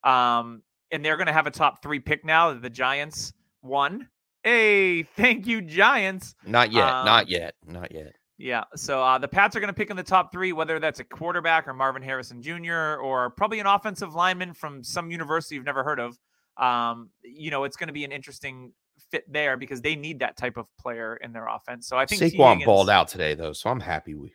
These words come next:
Speaker 2: we
Speaker 1: He, he
Speaker 2: won.
Speaker 1: did play well. Uh, so, yeah, T Higgins for me is, is a buy because you know that next landing spot, he should be able to garner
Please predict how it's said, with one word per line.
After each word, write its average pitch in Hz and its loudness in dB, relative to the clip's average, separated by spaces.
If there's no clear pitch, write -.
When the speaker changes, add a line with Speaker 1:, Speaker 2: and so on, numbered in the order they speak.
Speaker 2:
we - -10
Speaker 1:
He, 71 -10
he - -14
Speaker 2:
won. 135 -12
Speaker 1:
did 131 -10
play 117 -14
well. 110 -12
Uh, 123 4
so, - -6
yeah, 131 2
T 214 -2
Higgins 208 2
for - -8
me 156 -6
is, 143 -2
is 135 -6
a 135 -2
buy 127 6
because 127 -6
you 139 -8
know 147 -2
that 135 2
next 139 0
landing 135 -6
spot, 147 4
he 135 -8
should 135 -10
be 135 -6
able 127 -4
to 127 -10
garner 123 -4